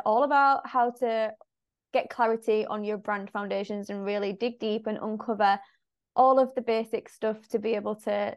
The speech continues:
take your business to the next level and feel more confident about it and basically stop wasting time while doing some fun little tasks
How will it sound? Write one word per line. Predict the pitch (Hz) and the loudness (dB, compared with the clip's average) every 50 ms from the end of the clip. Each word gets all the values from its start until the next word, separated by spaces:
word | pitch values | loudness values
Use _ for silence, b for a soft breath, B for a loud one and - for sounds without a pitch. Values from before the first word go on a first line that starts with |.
| _ - | _ -6
take | 240 226 233 | -6 -4 -2
your | 233 226 | -4 -4
business | 226 226 214 220 220 214 | -4 -6 -6 -6 -8 -10
to | - 220 | -8 -6
the | 214 208 | -6 -6
next | 208 - - _ | -6 -6 -8 _
level | - 233 214 233 226 226 - - | -8 -6 -4 -4 -4 -4 -6 -6
and | - 214 208 208 - | -8 -8 -8 -6 -6
feel | 214 208 202 | -8 -6 -6
more | 202 202 208 | -6 -8 -8
confident | 202 - - 277 277 - 277 294 269 262 | -6 -4 -2 -2 -2 -2 -2 -2 -2 -2
about | - - 247 240 240 240 | -2 2 4 4 4 4
it | 240 240 233 - | 4 2 0 0
and | - 208 208 214 214 - _ _ _ _ _ _ _ _ _ _ _ _ _ _ _ _ - | -4 -8 -10 -10 -12 -16 _ _ _ _ _ _ _ _ _ _ _ _ _ _ _ _ 0
basically | 240 240 240 226 214 226 - 226 226 - - | 2 2 2 0 -6 -6 -6 -8 -8 -10 -10
stop | - - 220 - - | -6 -4 -2 -2 -2
wasting | 220 214 220 214 214 - 214 214 214 214 | -2 -2 -4 -4 -6 -6 -6 -6 -6 -6
time | - - 233 220 214 226 254 294 339 370 b b b b b b | -4 -2 0 2 2 4 2 2 0 -2 b b b b b b
while | - 247 240 240 233 233 233 233 | 6 8 8 8 8 6 4 2
doing | 277 285 294 285 285 277 269 269 - | -2 -2 0 0 0 -2 -2 -4 -4
some | - 262 254 254 - | -6 -8 -6 -6 -4
fun | 294 285 277 | -2 -2 0
little | 277 - 262 254 | 0 0 -2 -2
tasks | - - 220 208 - - _ - - - - - | -4 -4 -6 -6 -6 -8 _ -20 -20 -20 -20 -20